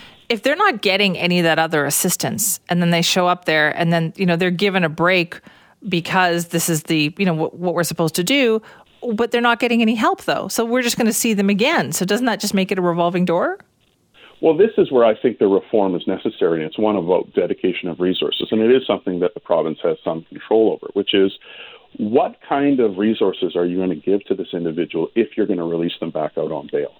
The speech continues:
Speaker 2: Are you gonna set them up with the mental health and addiction services that may assist them while they're out in the community awaiting their trial? Are you gonna, uh, intervene into those other issues that I mentioned a moment ago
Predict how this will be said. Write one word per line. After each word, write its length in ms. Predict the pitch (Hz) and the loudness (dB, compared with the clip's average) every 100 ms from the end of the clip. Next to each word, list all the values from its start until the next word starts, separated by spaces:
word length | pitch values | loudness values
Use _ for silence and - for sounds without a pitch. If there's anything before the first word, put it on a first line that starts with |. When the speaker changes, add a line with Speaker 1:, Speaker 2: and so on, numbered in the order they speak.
| _ - _ _ | _ -20 _ _
Speaker 2:
Are 160 | 120 135 | 4 6
you 160 | 151 | 4
gonna 220 | 127 113 107 | 4 0 2
set 180 | 104 95 | 0 2
them 140 | 92 | 0
up 180 | 92 - | -2 -2
with 120 | 92 | -4
the 60 | - | -2
mental 300 | 87 82 85 | -4 -2 -2
health 200 | 87 82 | -2 -4
and 100 | 80 | -6
addiction 400 | 80 85 - 85 80 | -4 -4 -4 -8 -4
services 380 | 85 76 - 87 | -6 -4 -8 -6
that 140 | - - | -6 -6
may 140 | 82 | -8
assist 380 | 80 - 90 - | -8 -4 -6 -4
them 160 | 82 80 | -8 -2
while 260 | 80 82 | 2 2
they're 160 | 85 78 | 2 0
out 140 | 82 | -2
in 60 | - | -6
the 80 | 80 | -10
community 460 | 90 82 78 78 | -8 -6 -8 -6
awaiting 440 | 78 76 82 76 80 | -6 -4 -4 -6 -14
their 140 | 82 | -16
trial? 400 | - 71 69 - _ _ _ _ _ | -8 -8 -8 -16 _ _ _ _ _
Are 160 | 113 117 | 4 4
you 200 | 117 110 | 4 2
gonna, 360 | 110 104 90 _ _ - | 2 0 -2 _ _ -4
uh, 180 | 95 85 | -2 0
intervene 800 | 135 139 139 113 92 117 120 107 98 104 | 2 4 4 0 0 2 4 4 2 2
into 360 | 107 104 - | 2 2 0
those 240 | 92 95 - | 2 2 2
other 320 | 104 113 113 | 2 4 4
issues 360 | 98 95 - 82 | 4 2 0 -2
that 100 | 90 | 0
I 80 | 87 | 0
mentioned 360 | 87 90 - 85 | 0 -4 -4 -2
a 40 | |
moment 320 | 82 82 82 | -2 -2 -4
ago 400 | 80 101 92 80 | -2 0 2 0